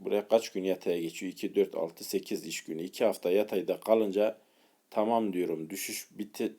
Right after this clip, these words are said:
diyorum ama endeks düşüşe devam ediyor. Fakat bu kağıt analiz ettiğim yerden yukarı gitmeye başlamış.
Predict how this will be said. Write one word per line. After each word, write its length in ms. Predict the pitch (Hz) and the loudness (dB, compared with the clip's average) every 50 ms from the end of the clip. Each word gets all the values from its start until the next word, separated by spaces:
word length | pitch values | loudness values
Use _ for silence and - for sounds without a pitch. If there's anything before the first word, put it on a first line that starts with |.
| _ | _
diyorum 400 | - 95 92 90 98 110 113 107 _ _ | 0 2 4 4 2 2 0 -4 _ _
ama 240 | - 87 104 117 113 | -8 -4 0 0 0
endeks 460 | 87 101 101 107 104 113 113 - - | 0 0 0 2 2 2 2 2 -2
düşüşe 420 | - 95 - - - 123 107 95 - | -10 -8 -6 -2 2 2 2 4 6
devam 280 | 95 98 110 120 117 | 4 6 6 4 4
ediyor. 300 | 101 80 - 73 71 67 - - _ _ _ _ _ _ _ _ _ _ _ | 2 -2 -2 -6 -12 -12 -12 -18 _ _ _ _ _ _ _ _ _ _ _
Fakat 360 | - - 117 110 123 110 95 | 0 0 2 4 4 2 2
bu 160 | 95 113 143 147 | 2 -4 -4 -2
kağıt 340 | - - 110 107 117 - - - - _ - | 4 6 8 8 8 6 4 -10 -20 _ -6
analiz 580 | - 107 117 123 123 123 127 123 117 107 95 | -2 -2 0 2 2 2 2 0 0 2 2
ettiğim 580 | 95 98 123 - - _ - 110 104 98 98 95 | 4 4 4 2 -2 _ 0 0 0 2 2 0
yerden 600 | 95 110 127 135 120 110 - 113 120 135 139 139 - _ _ _ _ _ _ _ _ _ - | 4 8 8 8 8 8 8 8 8 8 4 -4 -10 _ _ _ _ _ _ _ _ _ -2
yukarı 340 | 113 110 - 120 120 127 131 | -2 0 6 6 8 8 8
gitmeye 440 | 120 117 113 - 113 117 120 117 | 6 4 -2 4 6 8 8 10
başlamış. 580 | 110 104 101 - - 80 67 - - - - - | 8 8 6 4 -4 -6 -6 -6 -10 -16 -16 -18